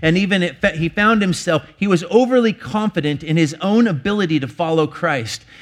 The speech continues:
But what Jesus had to show him through his earthly ministry and had to show all of the disciples is that no matter how strong they were, no matter how intellectual they were,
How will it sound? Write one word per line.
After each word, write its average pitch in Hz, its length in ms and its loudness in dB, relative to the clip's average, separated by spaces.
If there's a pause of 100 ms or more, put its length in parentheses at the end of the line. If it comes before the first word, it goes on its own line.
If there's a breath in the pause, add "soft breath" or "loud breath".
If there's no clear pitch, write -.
(120)
But - 120 2
what 165 240 2
Jesus 208 460 -2
had 185 240 -2
to 175 60 -2
show 202 340 -4
him 151 200 -2
through 170 220 -4
his 156 200 -2
earthly 185 300 -4
ministry 156 600 -4 (200 loud breath)
and 143 200 -2
had 175 180 0
to 156 60 -2
show 175 220 -4
all 190 280 0
of 165 140 -4
the 147 40 -10
disciples 135 680 -4 (160 loud breath)
is 160 160 -2
that 170 160 2
no 175 120 0
matter 175 260 0
how 170 280 0
strong 147 580 -4
they 135 120 -4
were, 123 200 -2
no 147 120 -2
matter 165 260 0
how 175 220 2
intellectual 175 680 -2
they 135 120 -4
were, 127 260 0